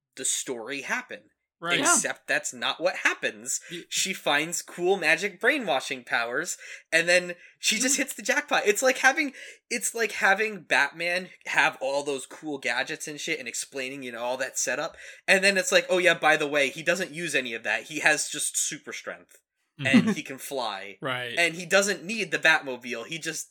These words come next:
Speaker 1: you know, if that just all sits in the cave. He just has that for swag.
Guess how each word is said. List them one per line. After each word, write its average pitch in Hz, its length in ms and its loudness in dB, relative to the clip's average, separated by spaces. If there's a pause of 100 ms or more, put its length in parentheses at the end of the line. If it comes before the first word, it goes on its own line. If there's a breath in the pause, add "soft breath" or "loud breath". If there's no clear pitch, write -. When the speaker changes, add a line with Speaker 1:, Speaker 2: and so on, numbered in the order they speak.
(380 soft breath)
Speaker 1:
you 160 140 -4
know, 143 160 0 (240 loud breath)
if 175 120 0
that 185 200 4
just 214 180 2
all 180 120 6
sits - 300 0
in 151 100 -8
the 131 60 -10
cave. 147 360 -4
He 180 100 -6
just 165 160 -12
has 156 220 0
that 139 220 -2
for 120 100 -12
swag. 117 560 -4